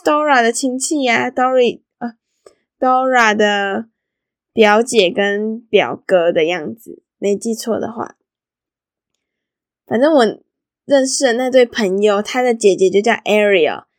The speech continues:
结果弟弟呢，叫完 Diego，不知道叫了多久，就是好像突然就反悔吗，还是怎样，就换了一个英文名字，就，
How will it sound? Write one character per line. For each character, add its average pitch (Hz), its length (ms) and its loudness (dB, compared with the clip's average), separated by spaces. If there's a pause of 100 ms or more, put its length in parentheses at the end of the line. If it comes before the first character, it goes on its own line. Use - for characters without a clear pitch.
(140)
结 339 120 -2
果 311 120 6
弟 349 200 6
弟 262 180 -2
呢， 233 200 0
叫 285 220 0
完 214 180 0
Diego， 214 400 6
不 226 100 -4
知 277 60 0
道 285 140 2
叫 285 220 2
了 220 120 2
多 202 260 -2
久， - 340 -6 (100)
就 311 140 -6
是 330 60 -8
好 240 180 -6
像 269 140 -2
突 294 140 -4
然 220 400 0 (600)
就 320 140 -2
反 247 300 0
悔 262 180 -2
吗， 220 220 0
还 226 140 -4
是 262 160 -8
怎 175 260 -4
样， 220 180 -2
就 247 100 -2
换 240 260 -4
了 190 100 0
一 185 60 -2
个 - 100 0
英 226 200 -4
文 196 180 -2
名 180 280 -6
字， 185 260 -6
就， 214 360 0